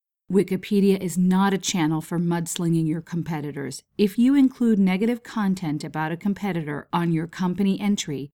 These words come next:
or if you edit a competitor's entry with negative content, it will be flagged and deleted. Listen to part two in this series, Wikipedia,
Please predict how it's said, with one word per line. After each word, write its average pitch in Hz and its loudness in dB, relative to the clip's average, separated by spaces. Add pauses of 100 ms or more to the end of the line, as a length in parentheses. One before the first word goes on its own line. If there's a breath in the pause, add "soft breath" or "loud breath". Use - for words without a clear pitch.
(140)
or 208 4
if 254 -2
you 247 2
edit 185 0
a 185 0
competitor's 165 -4
entry 170 -2
with 151 -8
negative 156 -2
content, 190 -2 (320)
it 196 -2
will 180 -4
be 165 -4
flagged 196 -2
and 180 2
deleted. 151 -4 (480)
Listen 254 4
to 349 -2
part - -4
two 185 2
in 165 2
this 156 -4
series, 151 -4
Wikipedia, 170 -2